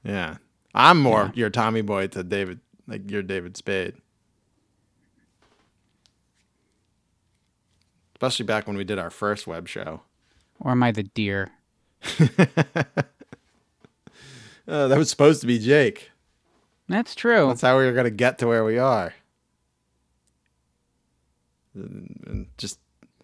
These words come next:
Speaker 1: sometimes it, it takes a different path, Squeezer. It's what they say. It's what they say on, on Saturday mornings when they're trying to collect your money over the television. "The Lord gives and takes away."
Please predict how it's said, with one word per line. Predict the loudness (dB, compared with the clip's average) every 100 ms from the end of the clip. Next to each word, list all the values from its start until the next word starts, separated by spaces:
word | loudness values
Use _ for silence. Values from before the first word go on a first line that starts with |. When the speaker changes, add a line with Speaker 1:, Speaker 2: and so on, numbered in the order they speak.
| _ _ _ _ _ _
Speaker 1:
sometimes | 0 2 4 6 4 2
it, | -4 -8
it | -2
takes | 0 0
a | 0
different | -2 -2 0
path, | 2 2 -2 -8 -16
Squeezer. | -10 -8 -6 -6
It's | -6 -8
what | -4
they | -4
say. | 0 0 0
It's | -2 -8
what | -4
they | -2
say | 0 2 2
on, | 2 -2 -6 _ _ _ _ _ _ -12
on | -6 -4
Saturday | 2 4 4 2
mornings | 2 2 0
when | -4
they're | -6
trying | -2 -2
to | -2
collect | 0 0
your | 2
money | 2 2 0
over | -2 -4
the |
television. | -2 -2 0 -4 -6 -8 -10 -12 _ _ _ _ _ _ _ _ _ _ _ _ _ _ _ _ _ _
"The | 0 4
Lord | 8 10 12 12 10 6 4
gives | 8 8 6 -2 -4 -6 -8 -12 -18 -20 _ -20 -8
and | -6 -4
takes | 0 0 0
away." | -8 0 6 6 6 2 -6